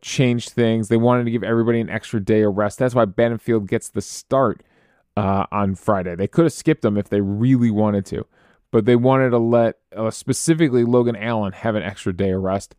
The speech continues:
So yeah, I'm, I'm not shocked that he tires in this game, right? Kind of flames out in the sixth inning at ninety-two pitches.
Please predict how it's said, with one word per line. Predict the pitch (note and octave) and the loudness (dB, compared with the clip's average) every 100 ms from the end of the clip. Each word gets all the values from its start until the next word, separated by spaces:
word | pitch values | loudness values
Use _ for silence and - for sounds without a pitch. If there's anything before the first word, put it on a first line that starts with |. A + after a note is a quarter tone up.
| _ _ _ | _ _ _
So | - | 0
yeah, | D#4 C4 A#2 | 2 2 -4
I'm, | F3+ F#3+ | -8 -10
I'm | D#3 A3 A#3 | -6 -2 0
not | A3+ | -2
shocked | F#3+ - E3+ D3 C#3 | -4 -4 -2 -2 0
that | C3+ A2+ | -2 0
he | B2 | -4
tires | - - A#2 A2 A2 - | -6 -4 0 0 0 -2
in | A2 A2 | -4 -2
this | G#2+ - | -2 -2
game, | G#2+ G#2+ A#2+ A2+ | -2 0 0 0
right? | A2+ G#2+ | 0 -2
Kind | - A#2 | -4 -4
of | - | -4
flames | B2 A#2 A2+ G#2+ | -2 -2 -2 -2
out | A2 A2+ | -2 -2
in | - A#2 | -4 -4
the | G#2+ | -4
sixth | - A2+ - | -6 -10 -4
inning | G#2+ A2 A2+ | -2 -2 -2
at | D#2+ | -4
ninety-two | G#2+ A2 A2 G#2 A#2 | -4 -4 -4 -4 -6
pitches. | - G#2 G2 A2+ | -2 -2 -2 -4